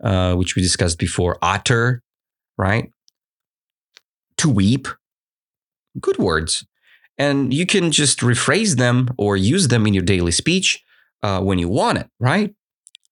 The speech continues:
If you want to double check all the meanings of these words, just say it again. But okay, let's make it more interactive right now. I will ask you the word and you give me the answer. It's already fifty-three minutes. Oh my God,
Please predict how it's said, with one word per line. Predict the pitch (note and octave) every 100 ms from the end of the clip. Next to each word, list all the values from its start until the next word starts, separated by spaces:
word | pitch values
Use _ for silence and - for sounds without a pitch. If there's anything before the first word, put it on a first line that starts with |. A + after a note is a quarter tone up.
| _ _ _ _ _ -
If | F#4+
you | D#4+
want | C4 A3+
to |
double | G3+ F3+ D3
check | D3 C#3+
all | C3+ C3 C3 C3
the | B2
meanings | A2 A#2 A2+ A2+ G#2+ - -
of | G2+
these | G2 G2+
words, | F#2+ F#2+ F#2+ F#2+
just | - - - _ _ _ _ _ -
say | - - D2
it | -
again. | A2 G3+ D3 - - -
But | C#3 -
okay, | F3+ - -
let's | A2 B2+
make | C#3+ C3+
it | A2
more | A2 G#2+
interactive | G#2+ - G2 F2+ F2+ E2+
right | E2 D#2+
now. | F2 E2 E2 - - - -
I | E3+
will | G3
ask | G3+ G#3+ -
you |
the | G3+
word | A#3+ E4 D4+ A#3 _ _ _ _ _ _ -
and | D#3+
you | A3+
give | F#3 E3+
me |
the | C#3 A2
answer. | F#2+ - F#2+
It's | A#2 -
already | D#3+ F#3
fifty-three | B2 - A3+ - B2+ - G#3+
minutes. | A3+ A#3 A2+ -
Oh | F#3
my | C4 G#3
God, | D#3+ B3 E4+ -